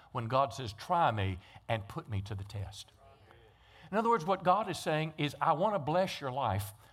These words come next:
but I want you to take the first step. Take it in honor, take it in obedience, but I want to bless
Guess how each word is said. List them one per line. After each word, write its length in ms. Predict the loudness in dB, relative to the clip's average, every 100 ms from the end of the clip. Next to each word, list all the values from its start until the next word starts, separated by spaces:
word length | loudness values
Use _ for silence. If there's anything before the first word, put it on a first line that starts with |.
| -4
but 100 | 2
I 80 | 2
want 260 | 2 0
you 120 | -2 -6
to 80 |
take 300 | -4 -4 -6
the 80 | -6
first 320 | -6 -4 -4
step. 300 | -6 -8 -8 -10 -20 -20 -14
Take 240 | -4 -2 0
it 100 | -2
in 140 | 0
honor, 440 | 4 4 4 -4 -10 _
take 220 | -6 -4
it 100 | -4
in 120 | -2
obedience, 680 | -2 0 -2 0 -4 -4 -8 -16 -4
but 180 | -2 2
I 100 | 2
want 160 | 2
to 60 | -2
bless 540 | -2 2 2 0 -6